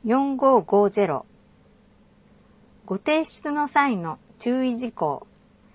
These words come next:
住所、氏名、電話番号を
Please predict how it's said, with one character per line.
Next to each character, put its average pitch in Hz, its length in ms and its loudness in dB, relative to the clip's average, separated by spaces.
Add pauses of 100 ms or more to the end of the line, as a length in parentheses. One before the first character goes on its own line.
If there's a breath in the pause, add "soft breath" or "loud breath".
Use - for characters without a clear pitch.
(840 soft breath)
住 311 240 -4
所、 185 220 -4
氏 269 240 -4
名、 196 360 -2
電 262 240 0
話 277 140 2
番 269 300 0
号 175 340 -4
を - 140 -10